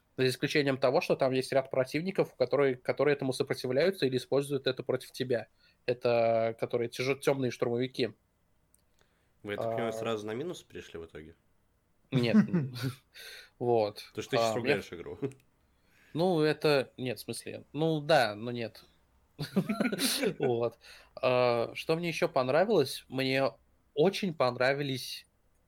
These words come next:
Speaker 1: битвы с боссами в этой игре. Мне очень понравились боссы в этой игре. В частности, Инквизитора.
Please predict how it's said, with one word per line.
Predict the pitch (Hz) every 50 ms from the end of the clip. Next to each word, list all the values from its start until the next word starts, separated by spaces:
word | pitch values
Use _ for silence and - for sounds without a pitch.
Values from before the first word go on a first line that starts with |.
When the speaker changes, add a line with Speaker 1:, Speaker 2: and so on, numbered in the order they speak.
| _ _ -
Speaker 1:
битвы | 143 147 147 - 135 127 117
с | - -
боссами | 123 127 123 135 165 - - - 160 123 113 104 - _ _ _ _ _ _ _ _ _ _ _ _ _ _ _
в | - 123
этой | 120 107 - - 110
игре. | - - - - - _ _ _ _ _ _ _ _ -
Мне | - 147
очень | 151 - 185
понравились | 175 151 143 131 127 127 127 -
боссы | - 123 117 - -
в | 120
этой | 123 - - -
игре. | - - - - - _ - - - - - _ _
В | - -
частности, | - - 151 180 - - 175 160 - - - - - 139 139 135 135 131 127 131 131 127 123 - _ _ -
Инквизитора. | 139 131 - - 131 123 127 123 - - - -